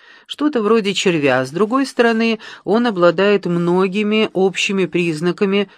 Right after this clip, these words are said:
с позвоночными животными, такими как рыбы, амфибии, млекопитающие.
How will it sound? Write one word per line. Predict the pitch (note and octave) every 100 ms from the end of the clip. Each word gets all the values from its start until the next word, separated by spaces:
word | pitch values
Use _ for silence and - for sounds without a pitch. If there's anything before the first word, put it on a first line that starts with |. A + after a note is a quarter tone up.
| _
с | - -
позвоночными | C4 A#3+ C#4+ C4+ G3+ F#3 G3 F#3+
животными, | F#3 F#3+ F3+ F3+ F3+ F3
такими | E3 E3+ G#3 A#3+ D#3
как | C3+ -
рыбы, | D3 F#3+ G3+ F3+
амфибии, | C#3 C#3 - F#3+ G#3 F3+ G3+ F#3+ - _ _
млекопитающие. | - D3 G3+ B3+ A#3 G#3+ F#3+ C3 A2 F#2 - - G2